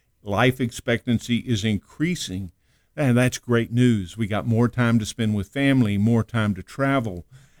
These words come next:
and really just do many of the things we've always dreamed about doing. But that also means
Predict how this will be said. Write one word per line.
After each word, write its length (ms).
and 300
really 320
just 360
do 240
many 360
of 100
the 120
things 380
we've 220
always 340
dreamed 380
about 460
doing. 480
But 280
that 200
also 380
means 600